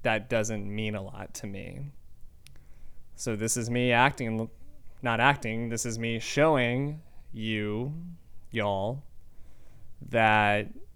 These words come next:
this journey and this pursuit means a lot to me. <laughs> Um,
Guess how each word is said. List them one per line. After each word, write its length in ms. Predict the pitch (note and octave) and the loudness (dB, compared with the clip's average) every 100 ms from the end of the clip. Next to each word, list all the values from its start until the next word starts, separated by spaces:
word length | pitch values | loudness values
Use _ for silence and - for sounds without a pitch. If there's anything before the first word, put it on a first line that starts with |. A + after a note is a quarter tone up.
| - - - - - | -14 -14 -14 -12 -12
this 640 | - B2 A2+ B2+ C3 - - | -10 -6 4 8 8 6 0
journey 680 | C3 C3 B2+ A#2 G#2+ G#2+ | 2 6 6 4 2 2
and 220 | A2+ G#2+ A2 | 2 2 2
this 360 | A2 G#2+ - | 2 2 -2
pursuit 800 | - - A#2 - B2+ A2+ G#2+ A#2+ - - - - - - - - - - - - - - - - - | -4 -2 0 0 2 2 0 -2 -6 -10 -10 -14 -18 -14 -14 -12 -12 -12 -14 -18 -14 -14 -14 -14 -6
means 640 | A2+ A2 A2+ A#2 B2 A#2 | 0 4 6 8 6 4
a 80 | A#2 | 2
lot 440 | A2 A2+ B2+ - - | 4 8 8 6 -2
to 120 | A2+ | -4
me. 640 | G2 - - - - - - | 0 2 2 2 -2 -4 -10
<laughs> 40 | - - | -10 -10
Um, 680 | - G#2+ G2 - - B2 C3+ | -6 -4 -4 -8 -8 -6 -8